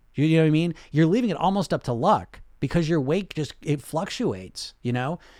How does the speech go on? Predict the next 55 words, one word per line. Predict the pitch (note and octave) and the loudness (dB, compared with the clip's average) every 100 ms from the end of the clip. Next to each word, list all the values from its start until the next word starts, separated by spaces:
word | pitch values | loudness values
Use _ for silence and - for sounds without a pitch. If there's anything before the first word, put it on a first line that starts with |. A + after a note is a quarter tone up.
| - | -6
And | D3 | -4
so | F3+ | -2
depending | D#3+ - F3 G3 | -2 -2 -2 -2
on | D#3+ | 0
when | D#3+ E3 | 0 0
you're | C3 | 0
weighing | A#2+ E3 F#3+ | 0 -2 -2
yourself, | C#3+ A2+ - B2 A#2+ - - - - _ - | -4 -4 -4 -4 -6 -10 -20 -20 -20 _ -8
it, | F3 | -6
it's | - - | -4 -2
really, | B3 | -2
it's | E3 | 0
not | A3+ | -2
a | G3+ | 2
good, | F#3 F#3+ | 2 2
it's | C#3+ | 2
not | E3+ G3 | 0 0
a | |
good | F3+ F#3+ D3+ - - - | 2 2 0 -6 -20 -6
measurement | C#3 D3+ E3 F3 D3+ | 0 2 2 2 2
of | C3+ A#2+ | 0 -2
the | B2 - | -2 -2
overall | D3 B2+ B2 B2 F2 D#2+ - | -2 0 -2 -2 -4 -8 -14
if | - C#3 | -8 0
you're | D3 | 2
only | D3+ | 2
doing | C#3 C3+ | 2 2
it | A2+ | 0
once | B2+ A#2+ | -4 -4
in | A2+ | -6
a | |
while. | F2 E2 C#2+ - - - - - - - - - | -6 -10 -16 -20 -20 -20 -20 -20 -20 -20 -20 -10
You | G#2 | -8
know, | G#2+ D3 - - - | -6 -8 -14 -12 -2
if | C3 | 2
you | D3+ | 4
weigh | E3 | 4
yourself | E3+ - D#3 | 2 0 0
every | D#3 B2+ | 0 0
day, | C#3 | -2
you | G3 | -2
start | D3+ D3+ C3+ | -2 -2 -2
to | |
really | C3+ D#3+ E3 - | 0 2 0 0
understand | D#3 D3+ B2 - C#3 E3 D3+ | -2 -2 -2 -4 -4 -2 -4
your | B2+ | -4
weight | A2+ C#3+ C#3+ | -2 -2 -2
and | |
your | B2+ | -2
body | G2+ A2 D#3 F3+ | -2 -4 -4 -4
on | G#2 | -4
a | G2+ | -4
much | A#2 F#3 A#2 | -4 -4 -6
deeper | G#2 D#3 C#3 | -4 -2 -2
level. | A2+ D#3 E3+ D#2 - | -2 -2 -4 -6 -14